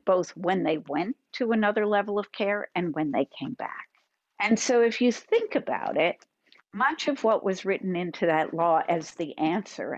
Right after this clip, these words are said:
as the solution to the problem, we already did. But there was a problem. Nobody saw us as part of the healthcare continuum. And that made sense as well, because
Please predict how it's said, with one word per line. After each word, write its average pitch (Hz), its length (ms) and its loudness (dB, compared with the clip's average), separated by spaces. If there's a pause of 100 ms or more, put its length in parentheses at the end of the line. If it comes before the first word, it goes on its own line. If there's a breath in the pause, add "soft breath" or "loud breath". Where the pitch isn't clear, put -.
as 170 160 -6
the 170 160 -6
solution 170 760 -2 (100)
to 170 80 -2
the - 140 -2
problem, 175 680 0 (300)
we 226 180 6
already 165 560 0
did. - 400 -10 (180)
But 233 140 2
there 226 120 4
was 214 220 2
a 208 40 -2
problem. 143 600 -2
Nobody 190 460 2
saw 196 380 -2
us - 360 -6 (140)
as 160 140 -4
part 170 240 0
of 156 100 0
the 156 60 0
healthcare 160 600 -2 (200)
continuum. 170 580 -2 (400)
And 202 100 6
that 220 200 2
made 208 200 2
sense 160 380 -2
as 214 180 0
well, 151 280 2
because 165 580 -4